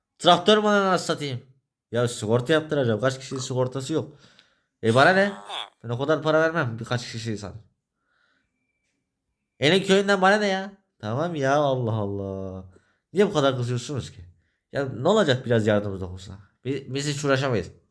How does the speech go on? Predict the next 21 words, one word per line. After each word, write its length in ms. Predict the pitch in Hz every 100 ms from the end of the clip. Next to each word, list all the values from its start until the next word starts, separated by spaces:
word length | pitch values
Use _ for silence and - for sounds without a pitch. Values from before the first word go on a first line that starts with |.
| _
Zaten 360 | 127 131 147 117
kamerada 480 | 131 139 143 135 127
parayı 260 | 139 135
zar 140 | 127 143
zor 160 | 131
kazanıyoruz. 420 | 120 117 117 123 - _ _ _ - - _ _ _ _ _
Ya 120 | 120
zorluklar 480 | 117 123 131 139 165
çektik 320 | 165 147 143
biz 160 | 131 123
kaç, 240 | 131 123 - -
kaç 160 | - 123
senedir 300 | - 120 113
ya. 380 | 110 127 160 - _ _ _ - 135 92 - -
Bırak, 160 | 139 151 147 95 92 _ -
uğraşamam 420 | 127 131 156 139
ben. 120 | 107 - - _ _ _ _ _ _
Tamam. 320 | - 104 101 - _ _ _ _ _ _ _ _ _ _ _ _ _ _ _
Beş 260 | 131 139 143
bin 60 |
lira. 220 | 127 131